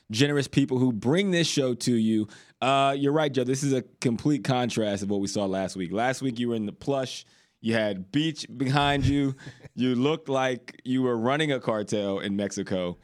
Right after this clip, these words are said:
Speaker 1: And now it looks like you're in a trap house. Um,
Speaker 2: Right.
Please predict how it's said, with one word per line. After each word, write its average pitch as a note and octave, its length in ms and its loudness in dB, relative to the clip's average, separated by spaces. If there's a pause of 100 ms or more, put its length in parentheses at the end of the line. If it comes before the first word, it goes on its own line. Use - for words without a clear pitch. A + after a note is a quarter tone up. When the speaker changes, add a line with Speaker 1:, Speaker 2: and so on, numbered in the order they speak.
(280)
Speaker 1:
And A2 180 -2
now C3 560 2
it B2+ 120 -2
looks A#2+ 360 -2
like A2+ 200 0
you're A#2 180 0
in A2 60 0
a G2+ 80 0
trap G#2+ 320 -2
house. F2+ 340 -4 (300)
Um, G2+ 640 0
Speaker 2:
Right. F2+ 360 -16